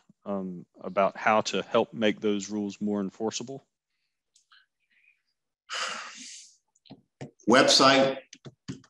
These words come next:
Speaker 2: newsletters, email blasts. Um, you know, I,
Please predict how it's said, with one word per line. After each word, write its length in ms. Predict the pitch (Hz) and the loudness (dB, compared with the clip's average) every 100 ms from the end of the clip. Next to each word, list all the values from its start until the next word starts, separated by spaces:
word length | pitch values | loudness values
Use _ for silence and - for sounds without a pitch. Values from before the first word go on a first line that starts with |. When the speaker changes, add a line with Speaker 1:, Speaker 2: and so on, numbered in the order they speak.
| - | 2
Speaker 2:
newsletters, 1000 | 113 139 117 123 127 120 117 - - - - - - - | 6 8 8 6 6 8 6 4 0 -4 -14 -16 -16 2
email 320 | 113 120 120 | 6 8 8
blasts. 840 | 104 107 107 107 107 - - - - _ _ _ _ _ _ - | 6 6 6 6 4 4 2 0 -4 _ _ _ _ _ _ 0
Um, 720 | 107 104 101 98 95 92 - - | 6 8 8 6 4 0 -6 2
you 100 | 113 | 6
know, 320 | 107 98 - - - | 8 6 2 -4 -6
I, 120 | 104 | -6